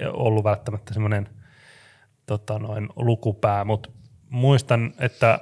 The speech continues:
just ei ollut ehkä niin iso stressi mu-, muista kuin jostain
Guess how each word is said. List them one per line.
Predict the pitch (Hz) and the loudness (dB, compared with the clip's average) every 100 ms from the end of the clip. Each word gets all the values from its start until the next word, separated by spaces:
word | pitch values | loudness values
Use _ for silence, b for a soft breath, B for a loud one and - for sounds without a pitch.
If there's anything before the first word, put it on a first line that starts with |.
| - - | -4 -6
just | 131 123 - - - 151 | -2 -2 -4 -20 -14 -4
ei | 123 120 | 0 2
ollut | 120 127 | 2 0
ehkä | 123 127 | 0 0
niin | 131 123 127 | 0 0 0
iso | 113 127 | -2 -2
stressi | - - 123 - 120 | -2 0 0 0 -2
mu-, | 120 123 139 | 0 0 2
muista | 127 120 117 | 0 0 -2
kuin | 123 120 | 0 2
jostain | 117 - 117 110 | 0 2 2 2